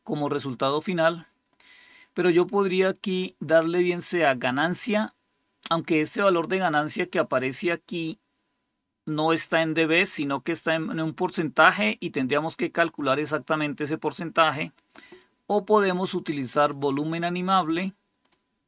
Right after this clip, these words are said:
Aquí lo marcamos y simplemente aquí le vamos a dar la ganancia de los ocho D Bs, que fue lo que medimos con Audacity.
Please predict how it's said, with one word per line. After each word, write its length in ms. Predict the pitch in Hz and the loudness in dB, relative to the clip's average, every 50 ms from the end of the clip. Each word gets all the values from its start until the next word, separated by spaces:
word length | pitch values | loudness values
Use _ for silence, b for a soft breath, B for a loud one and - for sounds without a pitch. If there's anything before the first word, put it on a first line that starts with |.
| _ _ _ _ _ _ - - - B B B B B B | _ _ _ _ _ _ -20 -20 -20 B B B B B B
Aquí 160 | - - 156 | -2 0 2
lo 140 | 160 165 170 | 2 4 4
marcamos 720 | 175 175 - - 202 196 190 170 170 175 - - - _ _ - | 2 0 2 2 2 4 4 2 -2 -4 -6 -8 -10 _ _ -6
y 140 | 196 196 | -4 -4
simplemente 840 | - - 190 180 170 175 170 170 165 165 143 - - 170 170 170 - - | -2 -2 -2 0 0 0 0 0 -2 -4 -4 -2 -2 0 0 0 -2 -2
aquí 340 | - 139 127 - - 156 151 | -2 -2 -2 -2 -4 -2 0
le 120 | 151 160 160 | 2 4 4
vamos 340 | 156 147 151 156 143 - | 4 2 2 0 -2 2
a 60 | 156 131 | 4 4
dar 120 | 123 120 | 4 4
la 160 | 135 143 151 | 2 0 0
ganancia 520 | 143 151 135 120 123 131 127 - - 156 151 | 0 0 0 0 0 -2 -4 -2 0 0 2
de 120 | 151 135 | 2 0
los 240 | 120 113 110 - - | 0 -2 -4 -4 -6
ocho 360 | - 143 135 127 - 165 156 | -6 -6 -4 -4 -4 -2 0
D 100 | 156 151 | 0 2
Bs, 500 | 139 139 165 185 - - - - - - _ _ _ _ _ _ _ _ _ _ _ - | 2 2 2 0 0 -6 -12 -14 -16 -18 _ _ _ _ _ _ _ _ _ _ _ -4
que 140 | 208 160 | -4 -2
fue 160 | - - 151 151 | 0 0 0 0
lo 140 | 165 170 | 0 -2
que 160 | - - 175 156 | -4 -4 -4 -2
medimos 640 | 143 131 131 135 143 147 160 160 165 160 - - | -2 -2 -2 -2 -4 -4 -4 -6 -6 -6 -8 -12
con 260 | - - 165 156 151 139 | -8 -4 -4 -2 0 0
Audacity. 720 | 131 123 123 120 135 139 - - 180 - - 185 190 - | -2 -2 0 0 0 0 0 -4 -10 -8 -8 -10 -10 -10